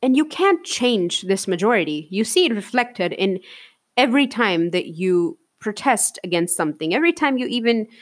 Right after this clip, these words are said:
say, interrupt an adult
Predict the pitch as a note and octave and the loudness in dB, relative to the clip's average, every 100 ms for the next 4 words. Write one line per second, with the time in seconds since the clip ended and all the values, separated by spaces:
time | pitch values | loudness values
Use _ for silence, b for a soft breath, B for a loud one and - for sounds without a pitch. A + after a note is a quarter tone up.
0 | b b b _ _ _ _ - - - | b b b _ _ _ _ -4 0 2
1 | B3 A3 F#3+ - A3+ A#3+ B3+ C4+ - - | 4 6 4 4 4 4 4 4 0 -8
2 | - - _ _ _ _ _ - F3+ D#3+ | -18 -20 _ _ _ _ _ -8 -4 -2
3 | E3+ D#3 D#3 - | -2 -2 -4 -10